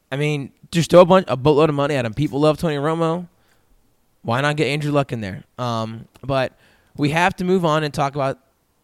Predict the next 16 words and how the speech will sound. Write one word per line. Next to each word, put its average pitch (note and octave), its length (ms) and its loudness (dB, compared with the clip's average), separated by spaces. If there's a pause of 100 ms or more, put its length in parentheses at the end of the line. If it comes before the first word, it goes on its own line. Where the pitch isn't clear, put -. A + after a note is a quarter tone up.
(180)
talk C#3 200 0
about C3 140 0
how B2 140 2
this B2 100 -4
affects A#2+ 220 -6
the - 60 -18
Colts F#2 300 -10
real G#2 100 -10
quick, - 280 -12 (260)
because C3 440 -4 (200)
once C3+ 220 -6
again, D#3+ 260 -2
you C#3+ 100 -2
and D3 100 -2
I, C#3+ 160 -2
ab-, A2+ 160 -6